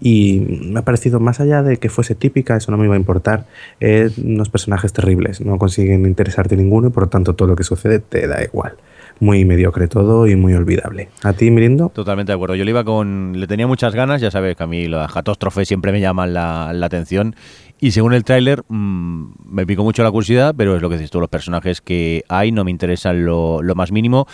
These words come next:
Speaker 2: He llegado a ver el, el segundo y, y sigue igual. No me interesa si un personaje se muere o no, sinceramente. Es aquello de que,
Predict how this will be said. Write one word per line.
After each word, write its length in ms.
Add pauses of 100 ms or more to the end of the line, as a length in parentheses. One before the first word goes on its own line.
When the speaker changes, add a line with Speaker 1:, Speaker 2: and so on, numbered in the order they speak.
(420)
Speaker 2:
He 120
llegado 280
a 60
ver 120
el, 300
el 140
segundo 540
y, 480 (180)
y 180
sigue 440
igual. 460
No 200
me 140
interesa 1000
si 200
un 120
personaje 360
se 100
muere 240
o 80
no, 140
sinceramente. 760
Es 100
aquello 300
de 180
que, 380